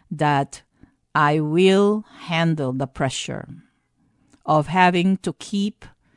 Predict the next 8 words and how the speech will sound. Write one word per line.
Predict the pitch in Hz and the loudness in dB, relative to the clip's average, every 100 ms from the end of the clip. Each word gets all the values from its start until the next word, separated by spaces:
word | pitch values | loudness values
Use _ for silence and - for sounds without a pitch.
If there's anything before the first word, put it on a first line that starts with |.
| _ _ _ _ | _ _ _ _
the | 175 156 | -2 -2
prophecies | - 185 180 202 - 208 202 196 | 0 0 0 -2 -4 -2 -4 -4
and | - 156 | -2 -2
the | 147 | -2
revelations | 147 165 170 170 170 175 - 160 160 165 - - | 0 0 0 -2 -2 -2 -4 -4 -2 -4 -6 -6
up | 147 - | -8 -6
to | - | -8
date | 139 135 117 - | -4 -6 -6 -12